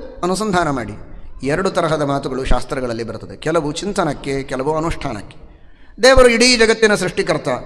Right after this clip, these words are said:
ನೀವು ಹೋಗಿ ಜೊತೆಗೆ ಸ್ವಲ್ಪ ಹೆಲ್ಪ್ ಮಾಡಿ, ಭಗವಂತನಿಗೆ ಸೃಷ್ಟಿ ಮಾಡುವುದಕ್ಕೆ ಸಹಾಯ ಮಾಡೋದೇನಿಲ್ಲ. ಅಲ್ಲಿ ಜಗತ್ತಿನ ಸಂಹಾರವನ್ನು ಮಾಡ್ತಾನೆ ಪರಮಾತ್ಮ. ಪ್ರಳಯ ಕಾಲದಲ್ಲಿ ಸಂಪೂರ್ಣವಾದ ಜಗತ್ತಿನ ಸಂಹಾರ ಮಾಡ್ತಾನೆ ಅಗಾಧವಾದ ಜಲರಾಶಿಯಲ್ಲಿ.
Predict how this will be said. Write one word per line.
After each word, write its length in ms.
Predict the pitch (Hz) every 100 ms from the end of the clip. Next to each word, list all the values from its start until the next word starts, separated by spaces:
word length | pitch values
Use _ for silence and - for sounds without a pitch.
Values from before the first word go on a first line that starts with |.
| 135
ನೀವು 320 | 165 196 196
ಹೋಗಿ 240 | 165 175
ಜೊತೆಗೆ 300 | 151 156 165
ಸ್ವಲ್ಪ 360 | 156 190 202 190
ಹೆಲ್ಪ್ 340 | 147 202 202
ಮಾಡಿ, 200 | 175 165
ಭಗವಂತನಿಗೆ 920 | 143 151 170 160 160 160 247 - - - -
ಸೃಷ್ಟಿ 240 | - 226 247
ಮಾಡುವುದಕ್ಕೆ 480 | 233 220 208 208 190
ಸಹಾಯ 320 | 123 139 180
ಮಾಡೋದೇನಿಲ್ಲ. 520 | 190 196 190 185 180
ಅಲ್ಲಿ 260 | 175 110 98 - - - _ _ _ - - - _
ಜಗತ್ತಿನ 380 | 160 196 208 196
ಸಂಹಾರವನ್ನು 520 | 175 202 226 220 196 185
ಮಾಡ್ತಾನೆ 360 | 175 170 160
ಪರಮಾತ್ಮ. 440 | 156 170 170 165 160
ಪ್ರಳಯ 300 | 165 180 175
ಕಾಲದಲ್ಲಿ 800 | 180 156 156 202 220 - - - -
ಸಂಪೂರ್ಣವಾದ 720 | - 214 208 208 226 226 208 196
ಜಗತ್ತಿನ 360 | 185 202 202
ಸಂಹಾರ 300 | 175 180 196
ಮಾಡ್ತಾನೆ 400 | 190 180 175 165
ಅಗಾಧವಾದ 720 | 147 180 196 196 196 190 185
ಜಲರಾಶಿಯಲ್ಲಿ. 760 | 170 160 175 185 180 160 143